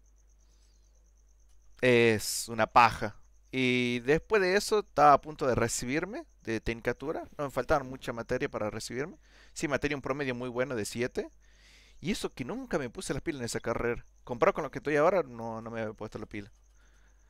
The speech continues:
Era hacer la tarea a último momento, estudiar a último momento. Bueno, eso lo sigo haciendo.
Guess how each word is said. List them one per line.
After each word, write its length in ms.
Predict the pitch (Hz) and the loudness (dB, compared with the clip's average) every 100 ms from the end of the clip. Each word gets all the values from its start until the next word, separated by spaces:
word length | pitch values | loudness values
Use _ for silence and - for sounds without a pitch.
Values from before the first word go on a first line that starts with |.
| _ | _
Era 200 | - 120 | 4 8
hacer 180 | 120 - | 8 6
la 100 | 123 | 4
tarea 200 | 110 123 | 6 4
a 20 | |
último 180 | 120 120 | 4 -2
momento, 540 | 101 107 127 123 113 113 | -4 2 2 2 0 -6
estudiar 240 | 123 120 | 0 0
a 20 | |
último 240 | 117 113 104 | 0 -4 -6
momento. 380 | 101 113 127 - | -4 -4 -8 -8
Bueno, 220 | 113 101 | -10 -10
eso 220 | - 107 | -12 -10
lo 100 | 98 | -10
sigo 180 | 110 104 | -10 -10
haciendo. 340 | 98 104 123 | -8 -10 -10